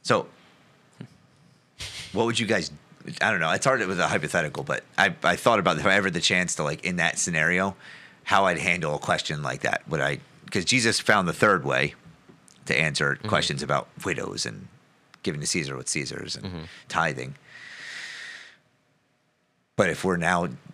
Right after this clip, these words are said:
Speaker 1: giving Jesus as, as
Speaker 2: Well, no, that's
Speaker 1: our
Speaker 2: actually, that's, I mean, it's a very good, oh, well, at least going back to the Ben thing,
Speaker 1: Mm-hmm.
Speaker 2: that's a good thought experiment, because what we, I think what we don't, I think what we should get in the practice of more so is that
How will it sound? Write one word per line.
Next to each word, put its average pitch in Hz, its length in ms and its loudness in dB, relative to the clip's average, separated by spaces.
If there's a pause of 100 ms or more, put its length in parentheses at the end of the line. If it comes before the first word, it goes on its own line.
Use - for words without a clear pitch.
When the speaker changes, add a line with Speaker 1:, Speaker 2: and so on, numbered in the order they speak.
(380)
Speaker 1:
giving 90 260 0
Jesus 85 360 0
as, 80 340 -2
as 82 100 0
Speaker 2:
Well, 156 100 0 (180)
no, 170 120 2
that's 165 180 2
Speaker 1:
our 165 60 4
Speaker 2:
actually, 175 260 4
that's, - 200 0
I 123 60 0
mean, 139 100 2
it's 135 120 0
a 117 40 -6
very 139 220 4
good, 113 280 0
oh, 131 60 2
well, 139 160 4
at 127 80 -4
least 135 220 2
going 117 140 2
back 110 120 2
to 98 80 -6
the 90 60 -4
Ben 110 200 4
thing, 87 320 -2
Speaker 1:
Mm-hmm. 92 300 -4
Speaker 2:
that's 117 160 0
a 123 40 -2
good 156 140 4
thought 143 200 4
experiment, 98 500 2
because 104 420 0 (680)
what 117 220 0
we, 147 400 0
I 123 80 4
think 139 240 0
what 113 140 0
we 123 140 0
don't, 117 360 2 (3000)
I 131 100 8
think 151 160 4
what 127 80 4
we 131 100 4
should 123 140 2
get 131 100 6
in 113 60 2
the 107 60 -6
practice 120 380 4
of 90 100 -2
more 110 260 2
so 143 400 2 (460)
is 104 140 0
that 107 160 4